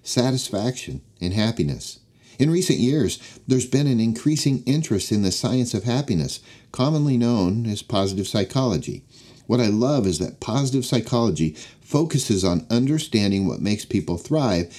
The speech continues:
and how to enhance well-being rather than merely treating mental illness or disorders.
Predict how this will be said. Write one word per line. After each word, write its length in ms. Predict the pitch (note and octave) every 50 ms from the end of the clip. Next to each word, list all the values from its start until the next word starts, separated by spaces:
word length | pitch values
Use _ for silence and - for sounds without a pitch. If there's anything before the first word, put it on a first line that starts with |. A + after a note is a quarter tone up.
| - -
and 140 | - A#2 A#2
how 160 | B2+ D#3+ F3+
to 160 | F#3 D#3 B2
enhance 520 | A2 G2 F2 C3+ D3 F3 F3 D#3+ C3+ - -
well-being 800 | A#2 A2 G#2+ G2 G2 A2 C3+ F3 F#3 D3 F#2 D#2+ E2 F2+ G2 - - - - - - -
rather 300 | B2 E3 F3 E3 C#3+ A2
than 240 | G#2+ A2 G#2 G#2
merely 320 | A#2+ C#3 C3+ A2+ G#2+ F#2+ F2+
treating 420 | - - - C#3 C3 A#2+ G#2 F#2
mental 240 | F2+ F#2+ G#2 A2 -
illness 400 | - G2+ G2 F#2 F#2 F#2+ F#2+ -
or 120 | F#2+ F2 F2
disorders. 580 | G2 - - - B2 A#2 F2+ D2 C#2+ - -